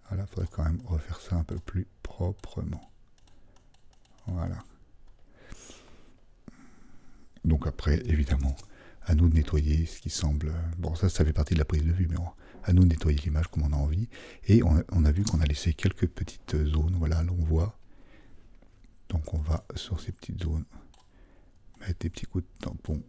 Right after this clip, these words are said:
pour rectifier les petites choses qui peuvent nous déranger sur les bordures. Et je crois qu'il y en avait une autre par là.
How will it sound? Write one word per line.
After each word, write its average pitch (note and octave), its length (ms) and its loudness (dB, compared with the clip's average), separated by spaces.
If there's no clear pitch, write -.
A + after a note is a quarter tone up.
pour D#2+ 200 -2
rectifier E2+ 560 -4
les F2 80 -6
petites - 240 -10
choses F2 160 -6
qui - 140 -10
peuvent - 200 -6
nous E2 80 -4
déranger F2 680 -2
sur - 180 -4
les D2+ 100 4
bordures. E2 560 -2
Et - 80 -8
je - 80 -6
crois D#2 280 2
qu'il - 140 -4
y - 20 0
en E2 40 0
avait D2+ 200 2
une C#2+ 100 -2
autre - 200 -8
par D#2+ 180 -2
là. E2 180 0